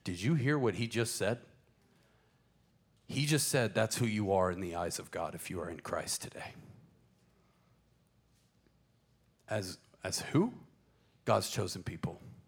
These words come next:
Holy, set apart, blameless, dearly loved by God. The Bible always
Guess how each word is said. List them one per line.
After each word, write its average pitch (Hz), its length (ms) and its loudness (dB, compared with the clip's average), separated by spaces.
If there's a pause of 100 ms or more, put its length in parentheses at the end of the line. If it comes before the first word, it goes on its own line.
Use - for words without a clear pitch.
(520)
Holy, 92 360 0
set 104 300 2
apart, 95 340 2 (640)
blameless, 90 640 -2 (960)
dearly 98 400 -2
loved 87 480 -10
by 90 180 -8
God. - 220 -10 (1900)
The - 80 -4
Bible 151 720 0 (520)
always 123 840 6